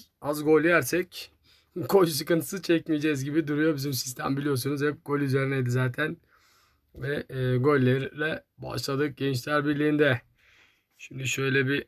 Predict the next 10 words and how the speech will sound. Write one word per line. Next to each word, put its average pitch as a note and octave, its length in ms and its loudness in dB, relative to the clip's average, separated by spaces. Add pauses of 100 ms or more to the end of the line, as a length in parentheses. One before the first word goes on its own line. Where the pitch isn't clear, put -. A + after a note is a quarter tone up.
devam B2+ 400 0
edelim. B2+ 380 0 (560)
Miyachi B2+ 680 -2
gelecek. B2+ 560 0
Oyun B2 240 0
kurucu B2 340 -2
için C#3 320 -4
iki - 260 -10
tane B2+ 380 -4 (200)
genç. B2+ 560 -2